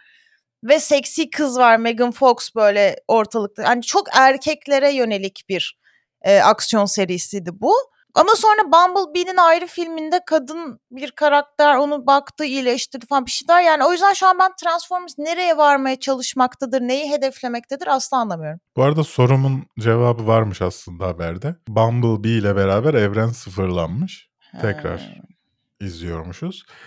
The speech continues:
Speaker 2: Şimdi
Speaker 1: Tabii ki.
Speaker 2: aslında Sinemakon haberlerimiz de var ama Scarlett Johansson'la filan bir tane daha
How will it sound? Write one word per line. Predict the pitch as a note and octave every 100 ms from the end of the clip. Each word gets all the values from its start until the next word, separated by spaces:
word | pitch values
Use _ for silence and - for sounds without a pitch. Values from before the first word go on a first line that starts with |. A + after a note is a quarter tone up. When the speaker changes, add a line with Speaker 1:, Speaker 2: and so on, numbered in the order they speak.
| _
Speaker 2:
Şimdi | - B2 C3 C#3
Speaker 1:
Tabii | C3+ -
ki. | -
Speaker 2:
aslında | A#2+ A#2+ C3+ C3 C3+ -
Sinemakon | - B2+ B2+ B2 C3+ B2
haberlerimiz | B2 A#2 B2 A#2+ A#2+ B2 A#2+
de | C3+
var | B2 G#2+
ama | F3 F3+ C3 _ -
Scarlett | - - A#2 B2 A#2+
Johansson'la | A#2+ A#2 A#2 A#2 G#2+ A2
filan | G#2+ G#2+ G#2 A2 - _ _
bir | G2+ G2
tane | A2+ G2+ G2+
daha | G#2 G2+ G2+